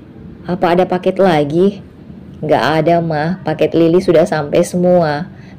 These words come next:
Biar Lili periksa dulu." "Eh, jangan. Biar Mama saja. Wajah kamu belum selesai didandanin."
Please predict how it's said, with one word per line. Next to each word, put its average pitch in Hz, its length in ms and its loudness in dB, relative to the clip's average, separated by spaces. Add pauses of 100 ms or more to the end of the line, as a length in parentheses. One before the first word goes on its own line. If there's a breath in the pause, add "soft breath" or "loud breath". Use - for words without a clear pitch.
(100)
Biar 180 240 2
Lili 175 240 0
periksa 175 400 0
dulu." 175 400 4 (720 loud breath)
"Eh, 233 160 4
jangan. 226 560 4 (160)
Biar 165 240 2
Mama 170 240 0
saja. 190 560 0 (320 loud breath)
Wajah 170 320 2
kamu 170 320 0
belum 170 240 2
selesai 185 480 2
didandanin." 165 720 0